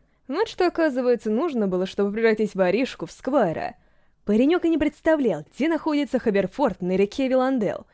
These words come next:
но земли означали доход, и он немедленно просиял. Он отошел в сторонку и присмотрелся к Аруте, который был явно чем-то озабочен. Дважды сводил их случай,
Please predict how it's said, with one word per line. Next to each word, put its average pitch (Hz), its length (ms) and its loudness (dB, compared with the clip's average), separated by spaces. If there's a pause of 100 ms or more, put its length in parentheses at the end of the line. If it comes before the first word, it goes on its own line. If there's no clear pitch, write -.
(260)
но 190 200 2
земли 214 320 2
означали 208 480 2
доход, - 380 -2 (280)
и 170 120 -4
он 330 160 2
немедленно 240 340 2
просиял. 220 640 -2 (440)
Он 427 140 2
отошел 339 320 2
в - 40 -8
сторонку 277 420 -2
и - 20 -2
присмотрелся 254 480 -2
к - 60 0
Аруте, - 480 -2 (260)
который 190 380 0
был 185 160 2
явно 202 400 0
чем-то 240 320 -2
озабочен. 240 640 -2 (440)
Дважды 185 500 2
сводил 214 360 0
их 262 100 0
случай, - 580 -8